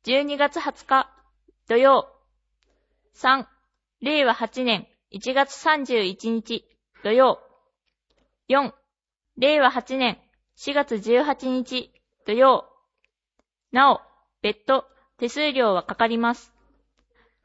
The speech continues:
各日の対戦相手はそれぞれ異なります。詳細はキューアールコードをご覧ください。問い合わせ、ヒートファンクラブ事務局。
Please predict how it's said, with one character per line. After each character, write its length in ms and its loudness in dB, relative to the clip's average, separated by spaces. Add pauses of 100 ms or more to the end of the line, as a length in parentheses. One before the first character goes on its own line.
各 220 -2
日 160 -6
の 100 0
対 220 -2
戦 300 -2
相 180 0
手 140 -2
は 300 -2
そ 140 -8
れ 100 2
ぞ 120 0
れ 120 0
異 220 -8
な 120 0
り 100 -4
ま 160 0
す。 180 -16 (880)
詳 220 0
細 260 0
は 240 4 (240)
キ 120 -6
ュ 60 2
ー 80 6
ア 40 6
ー 40 4
ル 80 -4
コ 200 6
ー 20 4
ド 180 2
を 40 -2
ご 120 -4
覧 180 0
く 80 -8
だ 120 -2
さ 160 -2
い。 120 -6 (1200)
問 180 -2
い 60 4
合 100 6
わ 60 2
せ、 260 -2 (380)
ヒ 220 -6
ー 60 -14
ト 260 -2
フ 100 -4
ァ 60 0
ン 60 -6
ク 120 -2
ラ 100 2
ブ 140 -4
事 60 -20
務 200 -4
局。 360 -8